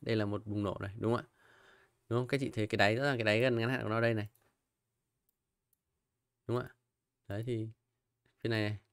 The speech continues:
khối lượng thấp này, test lại của phiên này này, phiên này này, lại test lại của phiên, phiên này này. Nhưng thế này cổ phiếu này rất là tích cực để có thể bùng nổ được anh chị nhé, nó cũng là dễ, rất dễ bùng nổ lại. V T O cũng thế nhá, dễ bùng nổ lại này.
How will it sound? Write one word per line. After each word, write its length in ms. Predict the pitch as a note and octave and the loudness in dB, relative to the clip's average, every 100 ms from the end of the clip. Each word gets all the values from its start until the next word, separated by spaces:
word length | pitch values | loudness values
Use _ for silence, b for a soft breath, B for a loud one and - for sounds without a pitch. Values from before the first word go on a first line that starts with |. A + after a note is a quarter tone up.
| _ _ _ _ | _ _ _ _
khối 100 | - | -4
lượng 80 | A#2+ | -2
thấp 180 | A2 D#3 | 0 0
này, 160 | A#2 A2 | -2 0
test 100 | C#3 | 0
lại 100 | G#2+ | 0
của 60 | G2+ | -2
phiên 160 | A#2 | -2
này 120 | A2+ | 0
này, 120 | G2 G#2 _ b b b | -2 -6 _ b b b
phiên 140 | - | -4
này 140 | A#2 G#2+ | 0 0
này, 140 | G#2 - _ _ _ _ _ _ | 0 -4 _ _ _ _ _ _
lại 120 | - - | -8 2
test 140 | C#3+ | 4
lại 100 | C#3+ | 4
của 80 | G#2+ | -2
phiên, 240 | F#2+ A2 A#2+ _ _ _ _ | -2 -2 -2 _ _ _ _
phiên 80 | - | -4
này 120 | G#2+ | -2
này. 120 | G2+ G2 _ b b | -4 -6 _ b b
Nhưng 80 | - | -8
thế 100 | C3+ | -2
này 160 | C#3+ B2 | 0 0
cổ 100 | G2+ | -2
phiếu 100 | G#2 | -2
này 140 | B2 | -2
rất 80 | C3+ | 0
là 80 | E3+ | -2
tích 180 | - - | -4 -8
cực 200 | A2 - | -8 -4
để 100 | F#2+ | -2
có 100 | F#2+ | 0
thể 100 | A#2 | -2
bùng 180 | G2+ | 0
nổ 160 | G#2+ F#2+ | 0 0
được 60 | F#2 | -2
anh 100 | G#2+ | -4
chị 80 | |
nhé, 160 | A#2 B2 | -6 -6
nó 160 | B2+ A#2+ | -6 -8
cũng 120 | - | -8
là 100 | G#2 | -6
dễ, 140 | G2 C3+ | -2 -2
rất 200 | D3 D3+ | -2 -2
dễ 120 | D#3+ | 0
bùng 180 | C#3 A2 | 0 0
nổ 100 | F#2 | 0
lại. 200 | G2+ - _ _ _ _ _ _ _ _ _ _ _ | 0 -2 _ _ _ _ _ _ _ _ _ _ _
V 40 | - | -6
T 60 | A#2+ | 0
O 200 | B2 B2+ | 4 4
cũng 80 | G#2 | 2
thế 140 | G#2 | -2
nhá, 180 | A2 C3 | -2 -2
dễ 160 | B2+ C#3+ | 0 2
bùng 140 | B2 | 2
nổ 100 | G2+ | 0
lại 200 | G2 F#2 | 0 -2
này. 140 | G#2 | -4